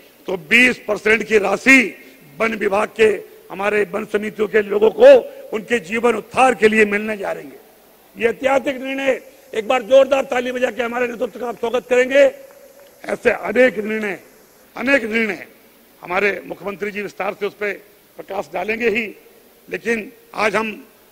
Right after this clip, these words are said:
पूरा वन विभाग और ये हमारे वनवासी साथी, वनों में रहने वाले और वनोपज से अपना जीवन यापन करने वाले सभी लोग गौरवान्वित हैं कि ऐसे अच्छे काम की शुरुआत के लिए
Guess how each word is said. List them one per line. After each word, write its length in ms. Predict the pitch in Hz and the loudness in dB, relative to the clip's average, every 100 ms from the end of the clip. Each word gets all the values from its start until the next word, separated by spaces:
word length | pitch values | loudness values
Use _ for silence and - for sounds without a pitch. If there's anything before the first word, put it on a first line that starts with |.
| _ _ | _ _
पूरा 200 | 202 240 | -4 -4
वन 180 | 233 226 | -4 -8
विभाग 420 | 220 214 233 226 - - _ _ _ - | -6 2 2 2 -6 -20 _ _ _ -10
और 140 | 196 | -4
ये 60 | 214 | -4
हमारे 280 | 214 214 | -4 -4
वनवासी 460 | 214 220 208 226 226 | -4 -6 -6 -6 -8
साथी, 380 | 190 190 - 220 170 - _ _ _ _ _ | -8 -8 -6 -6 -6 -16 _ _ _ _ _
वनों 280 | 156 202 233 | -2 0 0
में 120 | 233 | -4
रहने 240 | 214 214 233 | -4 -4 -4
वाले 320 | 226 233 247 233 - - - | -4 2 2 0 -6 -20 -12
और 100 | - | -12
वनोपज 420 | 175 220 226 226 | -6 -2 -2 -2
से 220 | - 233 220 - - - _ | -4 -2 -2 -6 -18 -20 _
अपना 260 | - 185 220 | -16 -8 -8
जीवन 300 | 185 226 233 | -8 -6 -6
यापन 240 | 233 233 226 | -6 -6 -6
करने 300 | 208 214 240 | -6 -6 -4
वाले 240 | 226 220 160 - _ _ - | -4 -4 -8 -16 _ _ -2
सभी 200 | 208 233 | 0 2
लोग 260 | 226 233 226 - - - - | 6 6 4 -2 -20 -16 -4
गौरवान्वित 560 | 202 208 226 233 202 | -2 0 -2 -4 -6
हैं 200 | 202 208 - _ _ _ _ | -6 -8 -14 _ _ _ _
कि 120 | 220 | -4
ऐसे 420 | 220 208 208 254 262 254 - - - - _ _ _ _ _ _ _ _ | -2 -4 -4 4 4 4 -6 -20 -20 -20 _ _ _ _ _ _ _ _
अच्छे 320 | - 202 - 269 | -10 -8 -2 -2
काम 260 | 233 240 | -2 -10
की 140 | 190 240 | -10 -12
शुरुआत 500 | 196 220 226 247 - | -8 -2 2 2 0
के 80 | 220 | -4
लिए 280 | 214 233 | -4 -2